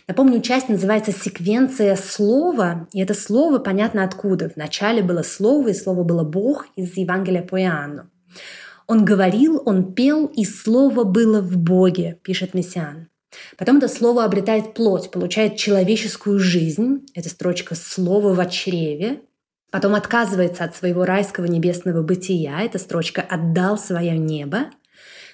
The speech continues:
для того, чтобы погибнуть ради людей. Тут не обходится без мессиановского сюра. Например, «Синяя труба, продлевающая день».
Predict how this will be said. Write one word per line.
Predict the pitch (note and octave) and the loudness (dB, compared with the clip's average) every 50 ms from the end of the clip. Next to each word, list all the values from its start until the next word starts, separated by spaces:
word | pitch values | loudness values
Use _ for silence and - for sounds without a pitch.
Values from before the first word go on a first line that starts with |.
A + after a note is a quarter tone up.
| _ - | _ -2
для | F#3 A3 - | -2 -2 0
того, | - G#3 F#3 G3 | 0 -2 -2 -2
чтобы | F#3 - G#3+ F#3 F#3 | -4 -2 -2 -2 -2
погибнуть | F#3 F3+ E3+ D#3+ D#3 F3+ F3 F#3+ F3+ E3+ - | -2 -2 -4 -2 -2 -2 0 0 -2 -2 -2
ради | E3 E3+ E3 E3 F3 | -2 -2 -2 0 0
людей. | E3+ F3+ E3+ - - C#3 C#3 - _ _ _ _ _ - - - - - _ _ | 0 -2 -2 -4 -8 -12 -14 -16 _ _ _ _ _ -20 -18 -18 -18 -20 _ _
Тут | C4 D4 C#4+ - C#4 | 2 2 2 2 2
не | G#3+ | 0
обходится | G3+ G3 - A#3 A#3 A#3 A3+ - G3+ | 0 0 0 0 0 0 0 0 0
без | F3 F3 E3 F#3 | 0 2 2 0
мессиановского | F3 E3 - F3+ F#3 G3+ F#3+ - - G3+ F3+ F#3+ | 0 0 0 0 0 0 0 -2 -2 -2 -2 -2
сюра. | F3+ - - - G3+ F3 D3+ D3 D3 | -2 -4 -4 -2 -2 0 0 -2 -6
Например, | C#3 C#3+ C#3 - E3+ E3+ E3 D#3+ | -10 -12 -8 -4 -2 -2 -2 -2
«Синяя | - - - - - B3 B3+ A#3+ A#3 A3+ G#3+ | -4 -6 -6 0 2 2 4 4 4 2 0
труба, | A3 A3 G#3 G3 F#3+ F3+ F3+ F3+ F3+ F#3 F3+ | 0 0 0 2 4 4 4 4 2 0 0
продлевающая | F#3 F#3 F3 D3+ D3+ D#3+ D#3+ D#3+ D#3+ E3 E3 E3+ F3 F3 F3 - - - F3+ E3+ E3+ | 0 -2 -2 -2 -2 -2 -2 0 0 0 0 0 0 0 -2 -4 -4 -2 -2 0 0
день». | D#3+ D3 D3+ D#3+ D#3 D3 C#3 D3 D3+ | -2 -2 0 -2 -2 -2 -2 -6 -10